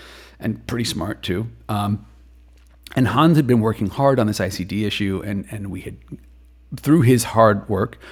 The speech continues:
earned an audience, uh, at a, at a C D C meeting, and we asked Doctor Connie Smith Hicks to present at that meeting, and she did, and it was amazing, and you can watch the video, go to the blog, et cetera. And so we were preparing our notes, and we were getting ready to write a nasty gram to C D C and be like,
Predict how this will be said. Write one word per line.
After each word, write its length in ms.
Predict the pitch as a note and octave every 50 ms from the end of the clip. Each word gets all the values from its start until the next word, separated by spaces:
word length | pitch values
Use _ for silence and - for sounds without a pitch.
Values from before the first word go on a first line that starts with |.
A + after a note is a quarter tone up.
| - - - - -
earned 180 | A#2 A#2+ A2+ A2+
an 120 | G2+ G#2+
audience, 520 | A2+ A2+ A2+ A2 G#2+ G2+ G2+ - - -
uh, 300 | - F#2+ F2 E2+ E2+ E2+ -
at 120 | A2+ F#2+
a, 160 | - - -
at 80 | G#2+ F#2+
a 20 | -
C 160 | - - G3+
D 100 | F#2 F2+
C 160 | - - F#3+
meeting, 380 | F3 E3 D#3 C#3 C3+ C3 A#2 G#2+
and 100 | F#2+ G2
we 140 | F#2+ F#2+ F2+
asked 160 | F#2 - -
Doctor 220 | F#2 - - G#2
Connie 220 | - G2 F#2+ F#2+ G2+
Smith 200 | - - - -
Hicks 220 | E3 E3+ E3+ -
to 100 | - D3
present 320 | - C3+ A#2 A#2+ A#2 A2
at 80 | - -
that 140 | G2+ E2+ G#2+
meeting, 340 | C3+ C3 B2 B2 A2+ - F#2
and 100 | F#2 -
she 200 | - - - -
did, 240 | D#3 D3+ C3+ B2 -
and 160 | - G2 G2
it 80 | - -
was 100 | G#2 G#2+
amazing, 400 | A#2+ D3+ D#3+ D3+ C3+ C3+ A#2+ G#2+
and 80 | G2
you 60 | G2
can 140 | G#2 - G2+
watch 180 | A2+ - - -
the 60 | B2+
video, 340 | C3+ D#3+ D3+ D3 C#3+ C3 B2
go 160 | G#2+ G2+ F#2+
to 80 | G2 F#2+
the 60 | G#2+
blog, 460 | - D#3 D#3+ D#3 D3+ C#3 A#2+ A#2 A#2+
et 100 | - -
cetera. 320 | - E3 D#3+ D3+ C#3+ C3+ - - - - - - - - - - - - - - - - - - - _ _ _ _ _ _ _ _ _ _ _ _ _ _ _ _ _ _ _ _ _ _ -
And 100 | D#3 D#3
so 100 | - G3
we 140 | G3 G#3+ G#3
were 140 | G#3+ G#3 G3+
preparing 580 | - - F#3+ D3+ - G#3+ C#4 C#4+ C4 G3+ D#3+
our 80 | C#3 C#3
notes, 320 | E3+ D#4+ F#3 C3 A#2+ -
and 80 | B2+ C#3
we 40 | C#3+
were 40 | C3+
getting 200 | F3 F3+ E3+ E3
ready 240 | D#3+ D#3 D3+ D3+ C#3
to 80 | C3
write 220 | B2+ A#2+ A#2 A#2+ A#2+
a 40 |
nasty 320 | C#3 E3 G3 G#3+ - - E3
gram 300 | C#3 C3 B2 B2 A#2+ B2
to 80 | -
C 160 | - C#3+ C#3 B2
D 80 | C3+
C 240 | C3 - B3+ B3 F#3
and 80 | C3+ A#2+
be 100 | A2 A2+
like, 180 | A#2 G#2+ G#2